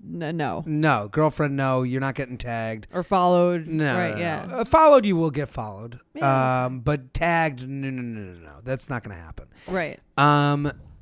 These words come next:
Speaker 2: here's what happens. Instagram story is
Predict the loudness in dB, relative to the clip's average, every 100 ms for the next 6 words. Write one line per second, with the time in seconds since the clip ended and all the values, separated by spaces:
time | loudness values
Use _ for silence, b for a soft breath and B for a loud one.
0 | -20 _ -16 -6 0 2 2 0 2 4
1 | 2 -4 -10 -8 -8 -10 -14 _ -20 -4
2 | 0 0 0 0 -2 -2 -2 0 -2 -4
3 | -6 -10 b b b b -4 -2 -2 -4
4 | -6 -10